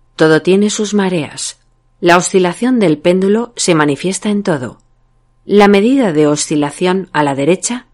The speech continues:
es la misma que la de la izquierda. El ritmo compensa. Como todos sabemos, a una acción demanda siempre una reacción.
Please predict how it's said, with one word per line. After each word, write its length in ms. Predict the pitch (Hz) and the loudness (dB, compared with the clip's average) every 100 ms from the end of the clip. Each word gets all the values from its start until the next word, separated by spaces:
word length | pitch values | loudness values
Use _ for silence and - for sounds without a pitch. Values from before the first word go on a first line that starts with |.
| _ _ _ | _ _ _
es 180 | 208 180 | 0 0
la 120 | 147 | 0
misma 400 | 160 202 247 269 | -2 -2 -4 -6
que 160 | - 160 | -2 -2
la 140 | 143 | 0
de 80 | 139 | -2
la 120 | 135 | -4
izquierda. 600 | 143 - 233 185 127 - _ _ _ - | -6 -4 -4 -4 -8 -14 _ _ _ 2
El 180 | 170 143 | 2 4
ritmo 380 | 147 143 170 | 0 0 -2
compensa. 760 | 180 185 175 208 208 - 123 - _ _ _ _ _ _ _ _ _ _ _ _ _ _ | -2 -4 -2 -4 -4 -8 -14 -20 _ _ _ _ _ _ _ _ _ _ _ _ _ _
Como 260 | 214 208 208 | 2 2 2
todos 240 | 285 294 | -2 -2
sabemos, 580 | 214 175 165 170 214 - | 0 0 2 0 -2 -4
a 120 | 170 165 | -2 0
una 200 | 240 262 | 0 -4
acción 500 | - 196 185 208 - | -4 0 0 -2 -4
demanda 500 | 190 170 165 208 247 | 0 2 2 0 -2
siempre 540 | - 190 175 190 220 - | -2 -2 0 -2 -4 -2
una 240 | 160 147 | -2 -2
reacción. 640 | 147 143 - - 214 127 | -4 -6 -8 -4 -4 -6